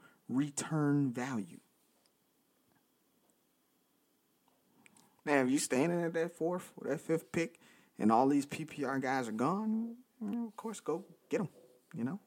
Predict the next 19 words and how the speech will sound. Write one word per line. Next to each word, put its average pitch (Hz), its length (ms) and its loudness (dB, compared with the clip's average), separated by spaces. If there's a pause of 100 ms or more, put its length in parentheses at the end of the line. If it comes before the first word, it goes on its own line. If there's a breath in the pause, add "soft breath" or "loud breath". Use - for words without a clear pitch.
(200)
But 123 240 -4 (320 soft breath)
if 131 160 2
you're 180 140 6
in 165 60 6
the 151 60 4
first 139 320 0
three 135 220 0
picks, - 460 -4 (420)
stop - 300 4
picking - 220 -8
Derrick - 280 -10
Henry. - 260 -14 (800)
Just - 160 -8
stop - 280 -8
it. - 80 -20 (3250 loud breath)
If - 220 0
you 143 80 6
want 139 420 8
more 156 500 6